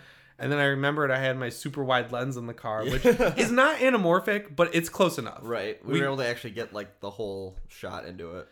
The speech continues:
Speaker 1: Yeah, what was it like seeing all the Halloween filming locations?
Speaker 2: That was cool. Like, it, it didn't really strike me that, you know, all that stuff was actually filmed in Pasadena until you brought it up again. Like, when I think of that movie, I just, you know,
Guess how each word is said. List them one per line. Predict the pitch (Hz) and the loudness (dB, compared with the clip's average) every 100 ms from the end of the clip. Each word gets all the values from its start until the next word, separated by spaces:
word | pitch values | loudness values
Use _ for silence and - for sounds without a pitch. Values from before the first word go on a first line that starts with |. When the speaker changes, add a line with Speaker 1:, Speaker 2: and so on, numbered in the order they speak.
| _ | _
Speaker 1:
Yeah, | 151 160 | 4 4
what | 139 | 4
was | 156 | 2
it | 160 | 0
like | 151 139 | -2 -2
seeing | - 147 143 | -6 -6 -4
all | 139 | -2
the | 131 | -2
Halloween | 135 127 123 127 123 120 - _ | -2 -4 -4 -6 -8 -10 -14 _
filming | - 127 127 | -8 -6 -4
locations? | 117 110 104 98 107 110 _ _ - | -6 -10 -12 -14 -18 -20 _ _ 0
Speaker 2:
That | 202 | 0
was | 247 | 0
cool. | - 254 110 | -2 -2 -2
Like, | 110 131 120 - - _ _ _ _ _ - | -2 -2 -4 -10 -20 _ _ _ _ _ -4
it, | 143 131 | -2 -2
it | 151 | -4
didn't | 214 240 | -6 -2
really | 220 185 131 - - | 2 2 0 -4 -14
strike | - - 139 127 123 | -14 -4 -2 -2 -4
me | 120 107 107 | -6 -4 -6
that, | 107 104 101 - - _ _ _ _ _ - | -4 -4 -4 -8 -16 _ _ _ _ _ -10
you | 120 | -4
know, | 110 | 0
all | |
that | 117 107 | 0 -2
stuff | 127 113 110 | -6 -8 -8
was | 107 | -6
actually | 120 - 101 | -6 -8 -10
filmed | - 107 120 | -8 -8 0
in | |
Pasadena | 123 131 127 131 135 | 0 0 -2 -6 -6
until | 131 131 | -6 -6
you | 107 | -8
brought | 98 104 | -6 -6
it | 101 | -6
up | - | -8
again. | 120 131 139 | -6 -6 -8
Like, | 107 98 95 - | -10 -12 -14 -10
when | 120 139 | -4 -4
I | |
think | 127 120 139 | -4 -6 -4
of | |
that | 135 123 | -4 -4
movie, | 139 135 | -6 -6
I | 107 | -6
just, | 113 - _ - - | -8 -12 _ -20 -16
you | 104 | -12
know, | 98 | -12